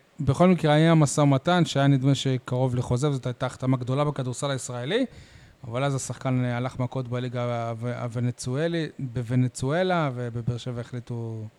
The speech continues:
לוותר עליו. אולי בכדורגל היו מחתימים אותו אחרי דבר כזה, לפי התיאוריה של יניב.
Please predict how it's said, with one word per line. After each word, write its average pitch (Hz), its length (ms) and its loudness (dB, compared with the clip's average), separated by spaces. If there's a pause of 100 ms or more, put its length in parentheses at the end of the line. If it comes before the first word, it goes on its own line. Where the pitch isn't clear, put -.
(640)
לוותר 117 420 -2
עליו. 214 260 4 (840)
אולי 151 400 0
בכדורגל 131 880 -2
היו 120 120 -2
מחתימים 120 420 -2
אותו 110 160 -6
אחרי 110 180 -14
דבר 110 240 -10
כזה, 107 220 -12 (640)
לפי 120 160 -4
התיאוריה 139 280 0
של 131 200 -4
יניב. 131 340 2